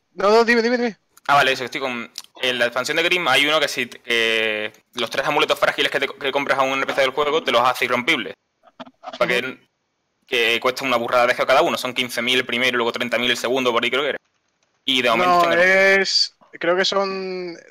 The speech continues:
Speaker 1: el máximo
Speaker 2: Eh.
Speaker 1: es quince mil y a partir de quince mil son doce mil y diez mil, creo.
Speaker 2: Hostia, pues puse el fuerza irrompible y me costó quince mil geo y fue como, venga.
Speaker 1: Es que es el que más cuesta de
Speaker 2: Sí, sí.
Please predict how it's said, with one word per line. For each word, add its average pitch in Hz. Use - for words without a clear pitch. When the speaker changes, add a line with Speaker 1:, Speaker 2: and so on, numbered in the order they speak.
Speaker 1:
el 165
máximo 220
Speaker 2:
Eh. 190
Speaker 1:
es 180
quince 170
mil 151
y 151
a 147
partir 151
de 175
quince 180
mil 185
son 170
doce 151
mil 214
y 196
diez 156
mil, 147
creo. 127
Speaker 2:
Hostia, 117
pues 95
puse 127
el 131
fuerza 131
irrompible 131
y -
me 139
costó 107
quince 123
mil 113
geo 120
y 107
fue 117
como, 110
venga. 117
Speaker 1:
Es 185
que -
es 185
el 202
que 196
más 185
cuesta 180
de 165
Speaker 2:
Sí, -
sí. 120